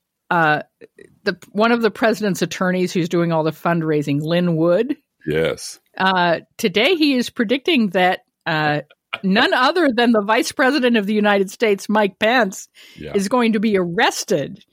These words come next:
Speaker 2: Mm-hmm.
Speaker 1: and executed for treason.
Speaker 2: Yes.
Speaker 1: <laughs> Uh, he's saying this on Twitter.
Speaker 2: Yeah. And it must be true 'cause he's saying it on Twitter.
Speaker 1: 'Cause he's saying on tw-,
Speaker 2: You
Speaker 1: he's
Speaker 2: couldn't
Speaker 1: saying
Speaker 2: say
Speaker 1: it
Speaker 2: if
Speaker 1: on
Speaker 2: it wasn't
Speaker 1: Twitter.
Speaker 2: true. I've seen this a million times. You couldn't say it if it wasn't true.
Speaker 1: You couldn't say it if it wasn't true, right?
Speaker 2: Yeah.
Speaker 1: Uh,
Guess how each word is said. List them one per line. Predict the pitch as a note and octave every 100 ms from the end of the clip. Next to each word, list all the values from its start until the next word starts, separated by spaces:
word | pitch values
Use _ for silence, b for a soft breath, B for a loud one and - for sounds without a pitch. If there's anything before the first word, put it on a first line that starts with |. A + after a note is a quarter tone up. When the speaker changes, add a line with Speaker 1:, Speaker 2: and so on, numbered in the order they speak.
| _ _
Speaker 2:
Mm-hmm. | E3+ E3+ F3+
Speaker 1:
and | F#3+ - -
executed | G4+ - A4+ - G4 F#4+
for | - F#4
treason. | - F#4+ G#4+ B3+ G3+ C#3 - _ - -
Speaker 2:
Yes. | - -
Speaker 1:
<laughs> | -
Uh, | C4 D4
he's | D4+ F#4
saying | G#4+ C5+ G#4
this | -
on | C#4
Twitter. | C#4 F#4+ A#4 D3 - F#3
Speaker 2:
Yeah. | D#4 D4 - _ _ _ -
And | D3+
it |
must | A3+ -
be | F#3+
true | - C#3 F3+
'cause | F3+ E3
he's | E3
saying | G#3 B3
it | F#3+
on | G3 A#3
Twitter. | D4+ F4+ -
Speaker 1:
'Cause | C#4
he's | D#4+ - D4+
saying | D4 E4
on | F4
tw-, | -
Speaker 2:
You | G#3
Speaker 1:
he's | A3
Speaker 2:
couldn't | B3 F4+
Speaker 1:
saying | A4
Speaker 2:
say | G#4
Speaker 1:
it |
Speaker 2:
if | D#4
Speaker 1:
on | -
Speaker 2:
it |
wasn't | F#4 A4+ C4
Speaker 1:
Twitter. | A#3
Speaker 2:
true. | D4+ A3 A#3+
I've | C3 -
seen | F#3 D#3+
this | E3+
a | -
million | A2+ B2 A2
times. | G2+ G#2+
You | A3+
couldn't | D3 A2
say | D#3+
it | B3
if | G2+
it |
wasn't | F#2 - -
true. | F#3 F#3 - _ _ -
Speaker 1:
You | A#3+
couldn't | F4+ D4 C4
say | C#4 B3+
it | A3+
if | G3
it | F3+
wasn't | F#3 E3+ -
true, | F3+ D#3 D#3 D#3
right? | E3+ C3+ - _ _ _ _
Speaker 2:
Yeah. | - - _ _ _ _ _ _ -
Speaker 1:
Uh, | A3+ G#3